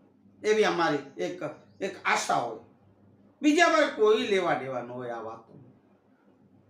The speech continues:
કોઈ મારે આમાં લેવા દેવા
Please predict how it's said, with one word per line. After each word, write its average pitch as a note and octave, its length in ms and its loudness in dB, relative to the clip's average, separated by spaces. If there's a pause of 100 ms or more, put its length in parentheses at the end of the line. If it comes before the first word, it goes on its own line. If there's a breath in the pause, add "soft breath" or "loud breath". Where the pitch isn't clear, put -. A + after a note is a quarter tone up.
(1800)
કોઈ D#4 380 8
મારે C#4+ 240 6
આમાં A3+ 320 2
લેવા G3+ 240 4
દેવા F#3 360 0